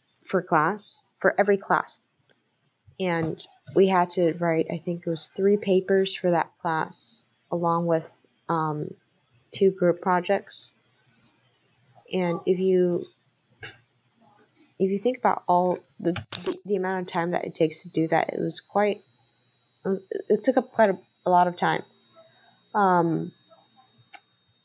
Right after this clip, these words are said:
and the thing is, is just, you, and on top of that, you had to be creative. You couldn't just,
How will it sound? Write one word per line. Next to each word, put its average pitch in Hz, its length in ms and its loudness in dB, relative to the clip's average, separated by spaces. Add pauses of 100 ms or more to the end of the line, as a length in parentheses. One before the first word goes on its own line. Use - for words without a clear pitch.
(600)
and 214 140 0
the 220 60 0
thing 311 320 -2
is, 226 260 4
is 202 160 2
just, 196 280 -4 (260)
you, 226 260 2 (560)
and 240 120 4
on 220 100 4
top 277 220 4
of 208 80 0
that, 202 180 6
you 214 100 0
had 233 140 6
to 220 80 4
be 196 140 0
creative. 170 480 2
You 185 100 -8
couldn't 202 300 -2
just, 175 300 -2